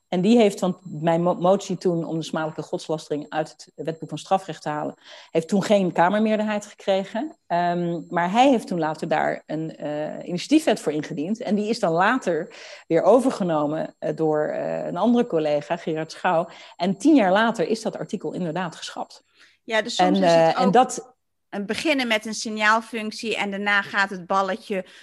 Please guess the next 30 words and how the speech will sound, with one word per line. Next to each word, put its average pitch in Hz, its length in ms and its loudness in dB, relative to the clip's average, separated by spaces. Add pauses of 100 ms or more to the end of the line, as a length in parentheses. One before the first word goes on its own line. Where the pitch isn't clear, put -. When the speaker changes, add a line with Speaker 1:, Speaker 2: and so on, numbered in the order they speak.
(140)
Speaker 2:
rollen. 202 340 0
Ik 165 80 -2
weet, 196 320 0
eh, 196 180 0
Obama 208 400 2
zegt 214 280 -6
altijd 190 320 -2
mooi, 196 260 -2
"It - 180 -8
is 185 160 -10
about 185 440 0
passing 220 480 -2
on 208 100 0
the 190 100 -4
baton," 170 600 2
zeg - 300 -8
maar, 135 300 0
een 151 140 -8
soort 156 380 -8
van. 170 200 -4
Je 202 80 -8
kunt 226 200 2
Speaker 1:
Ja. 240 40 2
Speaker 2:
niet 233 200 -8
altijd 240 480 2
elke 208 300 0
wedstrijd 190 520 -2
in 190 120 -8
je 180 100 -6
eentje 202 420 -6